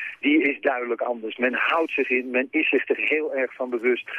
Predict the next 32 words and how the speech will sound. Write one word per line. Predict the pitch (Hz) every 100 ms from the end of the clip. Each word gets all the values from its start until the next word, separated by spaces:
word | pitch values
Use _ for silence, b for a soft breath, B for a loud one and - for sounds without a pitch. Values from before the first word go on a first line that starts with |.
| B
dat | - 123
vijf | - 143 147
jaar | 147 127
geleden | 127 123 120 120
dit | 120
land | 123 123 123
aan | 117
de | 117
rand | 107 123 160 156
van | 170
de | 156
afgrond | 147 - 135 123
heeft | 117 110 -
gestaan, | - - 120 113
twee | - 135 151
maanden | 143 135 120
lang, | 113 120 B B B
en | - 135
dat | 123 110
dit | 131 - -
alles | 131 123 - -
op | 135 -
alles | 127 120 110
moet | 117
worden | 120 117
gezet | - 117 117
om | 139 131
het | 117
dit | 127
keer | - 127
te | -
voorkomen. | - - 170 151